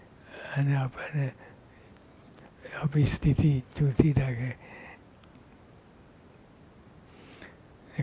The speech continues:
ખાઈ ખાઈને ઊંઘી રહ્યા, ત્યારે જાણે થઈ રહ્યું, "આ તો ફરવા જઈને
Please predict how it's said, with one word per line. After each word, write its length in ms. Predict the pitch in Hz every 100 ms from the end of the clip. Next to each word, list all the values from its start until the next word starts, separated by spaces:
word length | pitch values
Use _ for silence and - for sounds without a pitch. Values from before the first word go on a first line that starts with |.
| -
ખાઈ 280 | 139 151 147
ખાઈને 380 | - 156 156
ઊંઘી 340 | 143 131 139 147
રહ્યા, 260 | 151 147
ત્યારે 340 | 139 - - - -
જાણે 400 | 135 143 147 131 - -
થઈ 260 | 139 151
રહ્યું, 180 | 147 135 - - - - - - - - -
"આ 200 | - 151
તો 200 | 143 -
ફરવા 520 | 143 - 147 143 151 156
જઈને 480 | 139 156 151 139